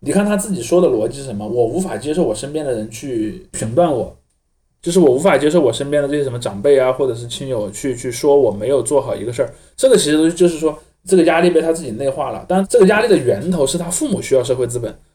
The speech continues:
而他父母通过这种孝道的，呃，那个意识形态和这种价值观，把这个东西摁，摁在了他的头上。然后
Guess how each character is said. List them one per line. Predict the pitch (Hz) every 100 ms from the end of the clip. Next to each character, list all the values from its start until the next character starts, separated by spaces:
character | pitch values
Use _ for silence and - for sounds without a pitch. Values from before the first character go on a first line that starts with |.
| _
而 | -
他 | 156
父 | 180 262
母 | 190
通 | 139 160
过 |
这 | 165
种 | 165 123
孝 | - 220
道 | 160 175
的， | 131 123
呃， | 123 123
那 | 156
个 | 135
意 | 160
识 | 143
形 | 120
态 | 110 147 127
和 | 120
这 | 147
种 | 117
价 | 143 123
值 |
观， | 123 123 - _ _ _
把 | 135 -
这 | -
个 | 185
东 | 170 170
西 | -
摁， | - 180
摁 | - 220
在 | 175
了 | 143
他 | 135
的 | 131
头 | - 104
上。 | 127 117 _ _ -
然 | 143
后 | 175 156